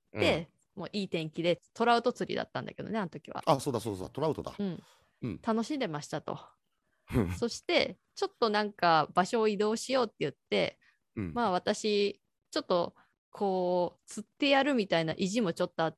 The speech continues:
Speaker 1: て、自分は違うところで釣ってやるみたいな感じで、
Speaker 2: おう。
Speaker 1: 一人でもう黙々と歩いて向かっていって、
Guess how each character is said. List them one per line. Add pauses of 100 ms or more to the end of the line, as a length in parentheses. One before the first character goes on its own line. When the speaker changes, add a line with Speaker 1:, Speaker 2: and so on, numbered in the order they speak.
Speaker 1:
て、 (380)
自
分
は
違 (160)
う
と
こ
ろ
で
釣
っ
て
や
る
み
た
い
な
感
じ
で、
Speaker 2:
お
う。
Speaker 1:
一 (140)
人
で
も (200)
う
黙
々
と
歩
い
て
向
か
っ
て
い
っ (120)
て、